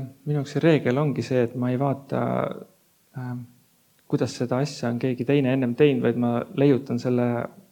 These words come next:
üritan selle sama asja leiut-, üritan selle sama asja uuesti leiutada. Et tihtilugu see võib-olla nõuab natukene rohkem energiat ja natuke rohkem pusimist, aga, aga samas see alati võib-olla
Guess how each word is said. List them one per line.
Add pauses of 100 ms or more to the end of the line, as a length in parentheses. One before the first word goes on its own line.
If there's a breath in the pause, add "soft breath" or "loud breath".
(360)
üritan
selle
sama
asja (680 loud breath)
leiut-, (500)
üritan
selle
sama
asja
uuesti
leiutada. (840)
Et (180)
tihtilugu
see
võib-olla
nõuab
natukene
rohkem
energiat
ja
natuke
rohkem
pusimist,
aga, (840 soft breath)
aga
samas
see
alati
võib-olla